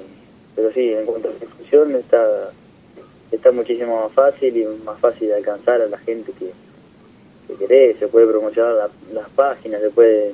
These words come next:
me-, seleccionar lo que querés que le llegue, y la verdad que, que sí, lo vemos, lo vemos como una,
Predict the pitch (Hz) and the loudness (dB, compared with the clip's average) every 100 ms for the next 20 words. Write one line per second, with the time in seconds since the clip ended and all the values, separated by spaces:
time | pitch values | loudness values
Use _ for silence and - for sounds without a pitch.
0 | 104 104 - - _ _ _ _ _ _ | -6 -8 -8 -20 _ _ _ _ _ _
1 | - 104 101 117 123 117 - - - 117 | -6 -6 -4 -6 -4 -6 -10 -20 -2 0
2 | 107 110 120 113 110 107 135 131 117 104 | 0 4 4 4 0 0 2 2 0 -4
3 | 104 107 110 123 113 107 - - - - | -4 0 2 0 -2 -8 -12 -20 -20 -20
4 | _ _ _ _ _ _ _ _ - - | _ _ _ _ _ _ _ _ -18 -8
5 | 117 107 113 120 110 101 _ _ _ _ | -6 -2 -2 -2 -6 -12 _ _ _ _
6 | _ _ _ _ _ 120 117 113 120 123 | _ _ _ _ _ -6 -6 -8 -10 -8
7 | 110 | -10